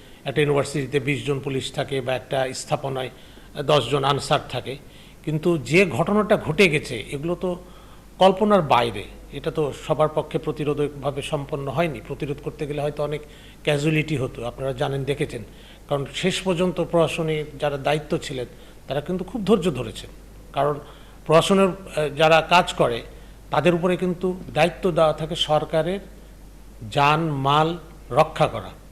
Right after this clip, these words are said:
এবং সেটা করতে যে আত্মরক্ষার জন্য যা করার দরকার তারা তাই করে। কিন্তু এবার দেখেছেন যে তারা অনেকে ক্ষতিগ্রস্ত হয়েছে,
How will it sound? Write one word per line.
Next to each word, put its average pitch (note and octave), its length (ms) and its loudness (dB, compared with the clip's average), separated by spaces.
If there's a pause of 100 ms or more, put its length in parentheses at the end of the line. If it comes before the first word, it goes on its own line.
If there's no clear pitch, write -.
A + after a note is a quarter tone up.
(140)
এবং C#3 180 -2
সেটা E3 260 0
করতে F3 360 -2
যে F3+ 100 2
আত্মরক্ষার D#3 580 0 (180)
জন্য E3 240 -4
যা D3+ 140 -2
করার D3+ 260 -6
দরকার D#3+ 200 -6 (400)
তারা C#3 180 -4
তাই D3+ 220 -2
করে। A2 240 -10 (400)
কিন্তু C#3+ 180 -6
এবার E3 220 2
দেখেছেন E3 340 -4
যে C#3+ 120 -6
তারা C#3+ 340 -4 (380)
অনেকে E3+ 260 0
ক্ষতিগ্রস্ত D3+ 540 -2
হয়েছে, C3+ 400 -4